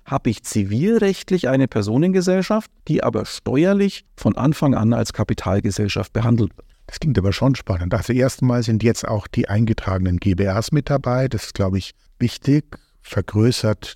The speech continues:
Speaker 2: quasi die Grundgesamtheit. Und auf der anderen Seite können wir mal über ein paar Beispiele reden, wo ich quasi eine Personengesellschaft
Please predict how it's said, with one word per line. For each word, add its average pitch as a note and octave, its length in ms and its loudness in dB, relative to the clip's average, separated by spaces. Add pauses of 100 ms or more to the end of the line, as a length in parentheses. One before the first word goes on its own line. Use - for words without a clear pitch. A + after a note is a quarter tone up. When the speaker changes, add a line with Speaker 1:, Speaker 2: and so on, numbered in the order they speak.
Speaker 2:
quasi G2 240 0
die G2+ 80 0
Grundgesamtheit. C#3 1000 0 (260)
Und A#2 140 2
auf A#2 160 2
der G#2 140 2
anderen D#3 340 2
Seite D3+ 880 0 (220)
können A2+ 180 2
wir C3+ 80 4
mal A#2 240 4
über G#2+ 160 0
ein G2 120 2
paar F#2+ 180 -2
Beispiele C#3+ 580 0
reden, C#3 540 2 (200)
wo A#2 200 2
ich B2+ 100 0
quasi A2+ 640 2
eine G#2 160 2
Personengesellschaft B2+ 1300 0